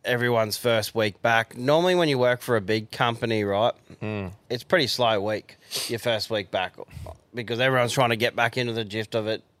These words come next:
Speaker 1: Don't go too hard. But once you work for yourself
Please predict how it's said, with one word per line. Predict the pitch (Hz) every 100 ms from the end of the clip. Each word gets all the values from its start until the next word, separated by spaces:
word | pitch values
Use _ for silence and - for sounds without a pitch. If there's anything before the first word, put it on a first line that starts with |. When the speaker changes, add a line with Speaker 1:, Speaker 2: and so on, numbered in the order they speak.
| -
Speaker 1:
Don't | 113 110
go | 120
too | 113 - 117
hard. | 107 104 101 101 _ - _ _ _ _ _ _
But | 131 123
once | 139 160 180
you |
work | 160 151 -
for | 143
yourself | 131 - 143 127 165 -